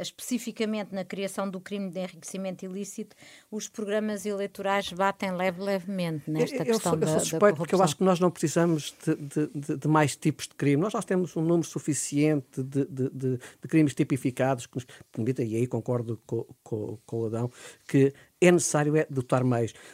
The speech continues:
Speaker 2: Dotar de meios também para a celeridade e, e, e efetivar o direito de defesa.
Speaker 1: Uhum.
Speaker 2: E isto
Speaker 1: Então vamos começar por uma questão que já foi aqui falada, que é prioritária para os cidadãos, julgo eu, que é a questão das custas judiciais,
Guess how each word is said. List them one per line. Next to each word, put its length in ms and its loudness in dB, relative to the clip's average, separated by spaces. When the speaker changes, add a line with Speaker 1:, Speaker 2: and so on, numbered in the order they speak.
Speaker 2:
Dotar 420 -2
de 220 -4
meios 360 4
também 160 4
para 180 2
a 20 0
celeridade 640 2
e, 420 2
e, 100 0
e 40 4
efetivar 640 2
o 60 2
direito 240 4
de 60 -20
defesa. 580 -2
Speaker 1:
Uhum. 320 -2
Speaker 2:
E 140 0
isto 200 -6
Speaker 1:
Então 300 4
vamos 320 4
começar 540 4
por 120 -4
uma 160 0
questão 800 0
que 60 -8
já 160 4
foi 220 2
aqui 200 -4
falada, 560 2
que 200 6
é 60 6
prioritária 880 0
para 200 -4
os 160 -6
cidadãos, 440 0
julgo 280 -2
eu, 160 2
que 160 -4
é 20 0
a 20 -10
questão 240 -4
das 200 -8
custas 420 -8
judiciais, 720 -2